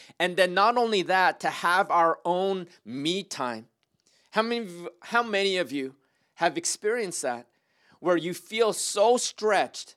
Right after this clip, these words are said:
you feel so overburdened with so many things that you just feel like you're just perpetually just giving, giving, giving, giving, giving,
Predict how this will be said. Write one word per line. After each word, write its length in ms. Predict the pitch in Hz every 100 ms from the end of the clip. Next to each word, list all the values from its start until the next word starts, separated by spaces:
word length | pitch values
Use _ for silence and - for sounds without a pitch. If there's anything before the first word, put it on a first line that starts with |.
| _
you 100 | 160
feel 300 | - 180 165
so 720 | - - 226 214 233 233 -
overburdened 1000 | 196 214 226 226 185 175 202 208 160 123
with 120 | 160 156
so 240 | 202 214
many 240 | 220 208
things 520 | 175 180 160 143 143 - _ _ _ _ -
that 140 | 165
you 100 | 160
just 280 | 175 - -
feel 240 | 202 220 233
like 320 | 185 143 -
you're 80 | 160
just 300 | 175 - -
perpetually 960 | 151 - - 220 - - 214 202 202
just 320 | 151 165 - 117
giving, 380 | 196 196 202
giving, 280 | 180 190 185
giving, 320 | 175 180 180
giving, 300 | 165 185 175
giving, 420 | 170 202 180 170